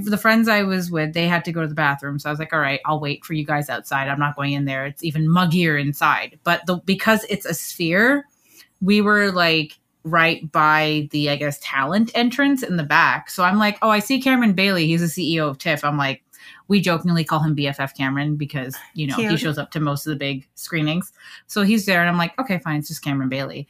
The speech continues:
Speaker 1: And, um, I, like, looked at my phone for a minute and I turned over and I'm like, "Oh, that's Jordan Peele." And, like, he's, like, ten feet away from me. And I'm just like,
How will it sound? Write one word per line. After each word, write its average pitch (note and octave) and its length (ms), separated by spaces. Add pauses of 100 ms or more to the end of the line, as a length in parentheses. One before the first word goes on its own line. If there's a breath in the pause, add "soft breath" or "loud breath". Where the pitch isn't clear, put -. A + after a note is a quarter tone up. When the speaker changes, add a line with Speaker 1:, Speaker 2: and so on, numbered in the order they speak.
(360 soft breath)
Speaker 1:
And, E3+ 460 (120)
um, D#3+ 600 (100)
I, E3 160
like, D#3 420
looked D#3+ 260
at D#3 40
my D#3 120
phone E3 220
for E3 100
a D#3 40
minute D3+ 160
and D3+ 100
I D3+ 100
turned E3 200
over D#3 220
and C#3+ 100
I'm D3 100
like, D3 300
"Oh, E3 80
that's D#3 220
Jordan D3 260
Peele." - 240 (500)
And, - 380
like, D#3+ 260 (460)
he's, A3 220
like, G3+ 240
ten G#3 280
feet G3 220
away F#3+ 260
from F3 220
me. D3 260
And E3+ 120
I'm E3+ 120
just E3 200
like, D#3 340